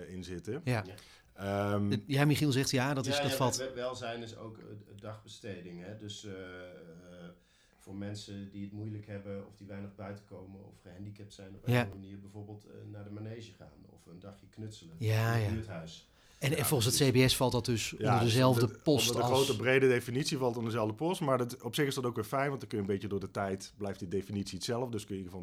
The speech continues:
Speaker 1: een beetje vergelijken. Eh, en dan kom je op honderd miljard.
Speaker 2: Dat is niet
Speaker 1: Eh,
Speaker 2: weinig.
Speaker 1: dus dan geven we ongeveer dertien procent van wat we met z'n allen verdienen,
Speaker 2: Ja.
Speaker 1: geven we uit aan, aan zorg.
Speaker 2: Ja. Dat is het C B S, maar dan is er dus nog een andere definitie.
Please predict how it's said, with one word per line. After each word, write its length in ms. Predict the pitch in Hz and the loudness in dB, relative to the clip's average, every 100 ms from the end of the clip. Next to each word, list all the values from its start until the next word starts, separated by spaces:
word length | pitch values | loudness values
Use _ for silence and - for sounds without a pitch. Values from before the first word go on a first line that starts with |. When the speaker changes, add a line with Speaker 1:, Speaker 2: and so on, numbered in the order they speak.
| 87 | -8
Speaker 1:
een 60 | |
beetje 140 | 82 85 | -8 -10
vergelijken. 540 | 82 90 113 120 156 - - - - _ | -8 -6 -6 -6 -10 -12 -20 -20 -20 _
Eh, 380 | - 101 101 98 | -8 -2 0 0
en 60 | 101 | 2
dan 180 | 120 131 | 2 2
kom 160 | 147 | 0
je 60 | 135 | 0
op 60 | 113 | 0
honderd 260 | 120 120 | 0 -2
miljard. 600 | 104 92 73 - - - _ _ | -2 -4 -6 -12 -18 -20 _ _
Speaker 2:
Dat 260 | - 110 107 | -4 -2 2
is 60 | 107 | 2
niet 100 | 127 | 2
Speaker 1:
Eh, 60 | |
Speaker 2:
weinig. 400 | 131 98 82 - | 2 0 -4 -10
Speaker 1:
dus 160 | - 101 | -10 -6
dan 120 | 104 | -4
geven 380 | 104 101 95 98 | 0 0 0 -4
we 60 | 95 | -4
ongeveer 640 | 101 92 85 104 98 87 | -4 -6 -2 0 0 0
dertien 300 | 113 107 113 | -2 -2 -6
procent 400 | 110 101 110 101 | -4 -2 -2 -2
van 100 | 101 | -6
wat 140 | 92 | -8
we 80 | 95 | -8
met 120 | 98 | -10
z'n 60 | - | -8
allen 200 | 87 92 | -8 -10
verdienen, 440 | 90 110 143 240 - _ | -4 -2 0 -4 -8 _
Speaker 2:
Ja. 260 | 123 127 143 _ | 0 0 -2 _
Speaker 1:
geven 340 | - 120 107 | -4 -2 -2
we 60 | 98 | -4
uit 280 | 95 95 - | -4 -4 -6
aan, 360 | 85 82 82 82 _ | -10 -8 -10 -12 _
aan 160 | - 87 | -14 -12
zorg. 440 | 82 76 67 - _ | -10 -12 -16 -20 _
Speaker 2:
Ja. 260 | 135 - _ - _ _ _ _ _ | -2 -2 _ -20 _ _ _ _ _
Dat 240 | 147 143 | 2 4
is 140 | 123 - | 4 4
het 100 | 127 | 4
C 20 | 120 170 | 4 2
B 40 | |
S, 80 | - | 2
maar 220 | 127 123 | 4 4
dan 80 | 131 | 4
is 80 | 113 | 4
er 60 | |
dus 120 | 113 107 | 4 2
nog 100 | 104 | 0
een 100 | - | 2
andere 220 | 127 139 | 2 4
definitie. 560 | 143 147 147 - 170 | 2 0 -4 -4 -4